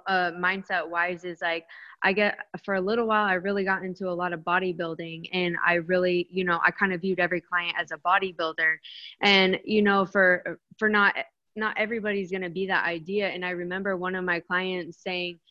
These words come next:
"You know what, Allison, I don't, I don't care what I can bench press. I just wanna be able to get down on the floor with my grandkids and be able to get back up"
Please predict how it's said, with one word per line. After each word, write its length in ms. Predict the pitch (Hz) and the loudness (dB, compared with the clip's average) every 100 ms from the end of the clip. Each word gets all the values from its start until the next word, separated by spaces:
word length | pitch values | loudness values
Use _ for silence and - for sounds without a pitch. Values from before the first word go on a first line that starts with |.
| _ _ - | _ _ -2
"You 100 | 214 | 2
know 100 | 202 | 6
what, 240 | 196 196 | 6 6
Allison, 500 | - 190 190 190 190 185 _ - | 4 4 2 -2 -6 -6 _ -4
I 80 | 214 | -2
don't, 280 | 247 220 - - - - | 0 -2 -6 -12 -16 2
I 80 | 247 | 4
don't 260 | 240 175 175 | 6 4 -4
care 420 | - 190 175 180 180 | -6 2 6 6 4
what 300 | 180 175 - | 4 4 4
I 180 | 170 175 | 2 2
can 260 | 175 175 | -2 -8
bench 300 | 160 160 160 | -6 -8 -8
press. 280 | - 175 175 - | -4 -2 -2 0
I 100 | 202 | 0
just 200 | 220 247 | 0 -8
wanna 180 | 208 185 | -8 -8
be 160 | 180 175 | -6 -4
able 180 | 175 | -4
to 80 | 175 | -6
get 220 | 170 175 | -4 -6
down 200 | 175 170 | -2 -2
on 140 | 165 165 | -2 -4
the 80 | 165 | -6
floor 360 | - 175 170 | -6 -2 -2
with 140 | 165 165 | -2 -4
my 140 | 160 | -6
grandkids 580 | 156 180 196 196 208 202 | 0 0 0 0 -4 -4
and 140 | 180 165 | -6 -6
be 160 | 165 | -2
able 200 | 165 160 | -2 -2
to 120 | 160 160 | -8 -6
get 180 | 156 147 | -6 -4
back 180 | 147 - | -8 -6
up" 80 | 98 | -6